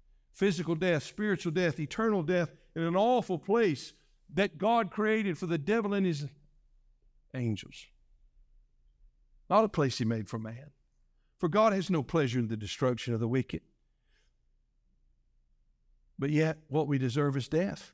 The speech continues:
What we get is death. But the gift of God, because he loves us.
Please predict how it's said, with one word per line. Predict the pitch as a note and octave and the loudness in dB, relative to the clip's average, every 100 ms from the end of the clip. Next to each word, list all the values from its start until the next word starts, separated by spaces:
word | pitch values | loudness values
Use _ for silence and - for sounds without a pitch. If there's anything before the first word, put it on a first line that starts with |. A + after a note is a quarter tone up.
| _ - | _ -8
What | D#3+ | -2
we | D3+ B2+ | -2 0
get | E3 E3 | 0 0
is | D3+ | -4
death. | - F#3 - - _ _ _ _ _ _ _ _ _ _ _ _ _ - | -2 -2 -4 -14 _ _ _ _ _ _ _ _ _ _ _ _ _ -2
But | D#3 D3 | 0 0
the | C3+ | 0
gift | D3+ D#3+ - | 2 0 0
of | C3 A2+ | -4 -2
God, | B2+ G3 A#3 C3+ - - _ _ _ _ _ _ _ _ _ _ _ _ _ - | -2 -2 -2 -8 -14 -20 _ _ _ _ _ _ _ _ _ _ _ _ _ -8
because | D3+ F#3 C3+ | -2 0 0
he | C3 | 0
loves | A#2+ F#3 A#3+ - | 0 0 -2 -10
us. | - - | -16 -18